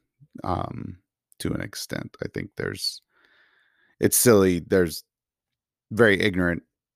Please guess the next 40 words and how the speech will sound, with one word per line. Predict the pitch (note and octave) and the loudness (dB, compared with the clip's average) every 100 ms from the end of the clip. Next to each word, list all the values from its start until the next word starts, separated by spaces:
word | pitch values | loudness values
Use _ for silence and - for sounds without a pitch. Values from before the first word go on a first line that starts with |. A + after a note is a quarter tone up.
| _ | _
comments | - F#2+ E2 D#2+ - | -4 -2 -2 -6 -6
that | F2 | -6
I | D#2+ | -4
hear | E2+ E2 | -6 -8
people | F2 D#2+ F2 | -8 -10 -10
make | E2 E2 D#2 | -6 -6 -6
when | E2+ D#2 | -8 -8
talking | - E2+ D2+ D#2+ | -2 -2 -2 -6
about | D#2+ D#2+ D#2 | -8 -6 -4
evolution | D#2+ D#2 D#2 - E2+ | -4 -4 -6 -6 -8
that | E2+ - _ _ _ _ _ _ _ - | -8 -10 _ _ _ _ _ _ _ -2
they | F2+ F2 | 4 6
obviously | E2 E2+ D#2+ - E2+ | 6 4 2 0 0
don't | D#2+ D#2+ | 2 2
understand | D#2 D#2 - E2+ D#2+ | 0 -2 -2 -2 -2
the | E2+ | -2
theory | E2+ E2 E2 | 2 2 2
of | E2 | 0
evolution | D2+ D#2+ D#2+ - E2 | 0 0 -2 -2 -2
enough | D#2+ D#2+ | 0 -2
to | - | -4
talk | - E2 - | 0 0 0
about | D#2+ E2 | -2 -2
it, | - - | -4 -8
but | - | -8
they | F2+ | -8
definitely | - - F#2+ | -8 -10 -10
have | G2 | -10
opinions | F#2+ F#2+ E2+ E2+ E2+ | -8 -6 -4 -4 -4
on | E2 | -4
it. | - _ - - - - | -4 _ -20 -20 -6 4
But | C3 | 6
the | B2+ A2 | 8 8
idea | G2+ F2 A2 G#2 G2+ | 8 6 6 8 6
is | F2 F2+ D#2+ D#2 | 4 0 -2 -2
that, | E2+ - _ _ _ _ _ _ _ _ _ _ _ _ - | -2 -2 _ _ _ _ _ _ _ _ _ _ _ _ -12
simple | - A#2+ G2 F#2+ | 0 2 4 4
idea | E2+ D#2+ D#2+ | 4 2 0
is | D#2 D2+ | 0 -2
that | D#2+ | -6